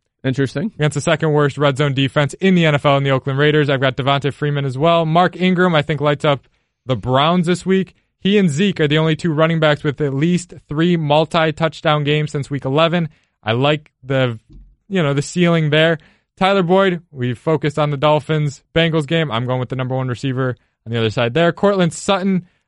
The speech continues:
Speaker 2: against Daniel's terrible Lions. Mike Williams, I'm stacking with Phillip Rivers.
Speaker 1: Mm-hmm.
Speaker 2: Think he gets loose for at least one big gain, maybe two, and finds the end zone. Like you said, Austin Hooper, I think, is an auto play no matter where you are.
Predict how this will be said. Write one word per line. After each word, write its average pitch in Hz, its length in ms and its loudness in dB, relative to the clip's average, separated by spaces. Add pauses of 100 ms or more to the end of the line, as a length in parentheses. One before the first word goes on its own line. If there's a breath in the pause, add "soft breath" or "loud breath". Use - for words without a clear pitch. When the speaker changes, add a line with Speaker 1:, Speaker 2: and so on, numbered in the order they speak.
Speaker 2:
against 127 340 -2
Daniel's 139 300 -2
terrible 131 380 -2
Lions. 175 540 0 (240)
Mike 160 220 0
Williams, 180 320 2
I'm 151 100 0
stacking 156 380 -2
with 143 120 -4
Phillip 160 320 0
Rivers. 175 600 0
Speaker 1:
Mm-hmm. 120 180 -8 (300)
Speaker 2:
Think 147 180 -4
he 147 120 -2
gets 139 200 -2
loose 147 240 0
for - 140 -4
at 147 80 -2
least 180 220 0
one 165 180 0
big 156 160 0
gain, 156 240 0
maybe 139 240 0
two, 160 200 -4
and 151 120 -4
finds 139 220 -2
the 143 100 0
end 160 160 0
zone. 170 260 2 (380 soft breath)
Like 113 140 -2
you 113 60 -4
said, 139 200 2
Austin 123 340 -2
Hooper, 139 240 -2
I 117 80 2
think, 117 220 -4
is - 60 -12
an 113 120 -6
auto 123 360 2
play 127 340 0
no 117 80 -4
matter 110 180 -2
where 143 200 0
you 151 120 2
are. 147 180 4